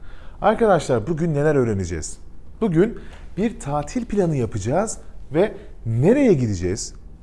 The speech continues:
ne ile veya nasıl gideceğiz bunlara bakacağız. Devamında da okuma, anlama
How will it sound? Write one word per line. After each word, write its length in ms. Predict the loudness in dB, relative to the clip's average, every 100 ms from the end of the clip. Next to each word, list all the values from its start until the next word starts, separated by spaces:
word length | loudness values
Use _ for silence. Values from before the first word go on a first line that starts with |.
| -18 -18 -12 -6
ne 360 | 0 2 2
ile 340 | 4 4 4 2
veya 320 | 0 2 2 -2 -4 -4 -2
nasıl 480 | -2 0 0 0
gideceğiz 580 | -2 -2 0 2 2 0
bunlara 280 | 2 4 6
bakacağız. 600 | 6 4 2 4 2 0 -10 -10 -12 -14 -14 2
Devamında 540 | 6 6 6 4 2
da 180 | 4 2 0
okuma, 480 | -4 -2 0 0 -2 -6 0
anlama 580 | 2 2 0 2 0